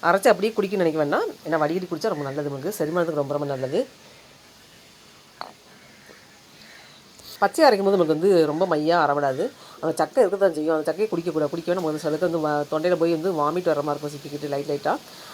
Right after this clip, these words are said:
அந்த மாதிரி பிரச்சனை வரக்கூடாதுன்னா இந்த மாதிரி வடிகட்டி குடிச்சா நமக்கு ஒண்ணுமே தெரியாது. இதே பொடி பண்ணி சாப்பிட்டு வச்சுக்கோங்களேன், நல்லா மையாயிரும்.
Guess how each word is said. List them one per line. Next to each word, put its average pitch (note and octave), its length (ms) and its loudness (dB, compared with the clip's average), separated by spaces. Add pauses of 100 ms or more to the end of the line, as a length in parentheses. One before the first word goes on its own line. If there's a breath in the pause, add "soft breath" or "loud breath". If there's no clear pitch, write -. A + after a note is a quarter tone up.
(220 loud breath)
அந்த G#3 180 2
மாதிரி C4 200 6
பிரச்சனை G#3 300 0
வரக்கூடாதுன்னா E3 500 2 (120)
இந்த D3 120 -4
மாதிரி D#3+ 180 0
வடிகட்டி E3+ 260 -2
குடிச்சா E3 220 -4
நமக்கு D3 180 -4
ஒண்ணுமே D#3 260 -2
தெரியாது. D3 300 -2 (100)
இதே G3+ 100 -2 (120)
பொடி A3+ 200 4
பண்ணி C#4+ 140 2
சாப்பிட்டு F#3 220 0
வச்சுக்கோங்களேன், D3 420 -2 (120)
நல்லா A3 280 0
மையாயிரும். D#3 480 2